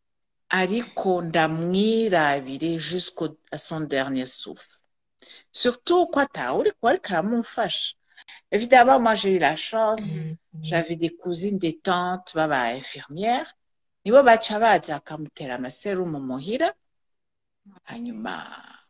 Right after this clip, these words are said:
Speaker 1: uka-, u-, aka-, akaronka ako ka hydratation gatoya. Et ça a été le cas pour mon mari aussi.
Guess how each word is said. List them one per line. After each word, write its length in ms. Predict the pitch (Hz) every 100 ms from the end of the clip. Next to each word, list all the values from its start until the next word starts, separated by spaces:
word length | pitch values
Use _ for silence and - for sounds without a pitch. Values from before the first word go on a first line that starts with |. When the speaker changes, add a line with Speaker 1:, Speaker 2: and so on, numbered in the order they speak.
| -
Speaker 1:
uka-, 600 | - - 147 127 104 -
u-, 120 | - - _
aka-, 760 | 151 - - 143 139 123 58 - - - - _ _
akaronka 540 | 139 - 151 147 147
ako 180 | 143 143
ka 180 | - 139
hydratation 880 | 139 135 135 127 127 - 131 - 110
gatoya. 760 | 135 143 233 220 220 247 254 - _ _ _ _ _ _ _ _ _ _ _ _ _ _ _ _ _
Et 120 | 175 175
ça 160 | -
a 40 | 180
été 200 | - 170
le 140 | 156
cas 220 | 156 214
pour 220 | 202 196 175
mon 200 | 160 151
mari 460 | 143 139 170 233
aussi. 640 | 160 - - 226 254 339